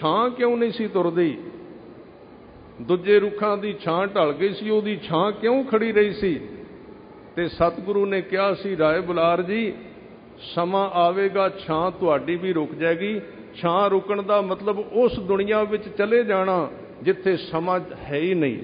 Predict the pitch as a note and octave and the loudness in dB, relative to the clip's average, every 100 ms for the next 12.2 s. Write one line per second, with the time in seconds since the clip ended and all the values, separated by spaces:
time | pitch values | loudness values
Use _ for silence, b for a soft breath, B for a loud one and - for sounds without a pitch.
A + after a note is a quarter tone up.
0 | - E3+ E3 F3 F3 F3 - D#3+ D#3+ C#3 | -4 -2 0 0 0 -2 2 2 2 0
1 | B2+ A#2+ A#2+ B2+ - - - B2+ G#3+ - | -2 -2 -6 -10 -14 -18 -18 -10 -10 4
2 | A#3 G3 D#3+ G3 A#3+ A#3 A3+ G3 G#3 G#3+ | 4 4 2 0 2 2 2 2 2 0
3 | G3 G#3+ G#3+ F#3+ G3+ G3+ F3+ D#3+ D#3+ D3+ | 0 -2 0 0 0 -2 -6 -4 2 4
4 | F3+ F#3+ A3 - - - - - - - | 4 2 -2 -4 -14 -18 -20 -18 -20 -20
5 | - - - - - - - - F3 F#3+ | -20 -20 -20 -20 -20 -20 -14 -2 2 4
6 | B3 C4+ C4+ C4 A#3+ A#3+ A#3 A3+ G#3+ F3+ | 4 4 2 2 2 4 2 2 0 0
7 | F3 E3+ G3 - F#3 F#3+ F3 C#3 - - | -2 0 -4 0 0 2 2 0 -8 -16
8 | - F#3+ F#3+ G3+ G#3+ - G#3+ G#3 G3+ G3 | -4 -2 0 0 0 2 0 0 0 0
9 | F#3+ G3 G3 G3 B3 - G#3+ G3+ F3+ F3 | 0 2 2 2 -4 -2 -2 0 2 2
10 | E3+ G3 F3 D#3 - - - - A#2+ F#3+ | 2 4 4 2 -6 -16 -16 -10 0 2
11 | G3+ G#3+ G3+ - - - - A2+ E3 F3 | 2 0 -2 -8 -16 -16 -16 -2 4 4
12 | A#3 | 4